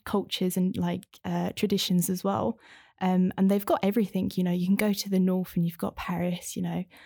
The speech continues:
lovely big city. Um, you've got Brittany with all their, like,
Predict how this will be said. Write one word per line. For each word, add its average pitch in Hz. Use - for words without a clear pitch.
lovely 185
big 190
city. 180
Um, 180
you've 175
got -
Brittany 185
with 175
all 185
their, 185
like, 170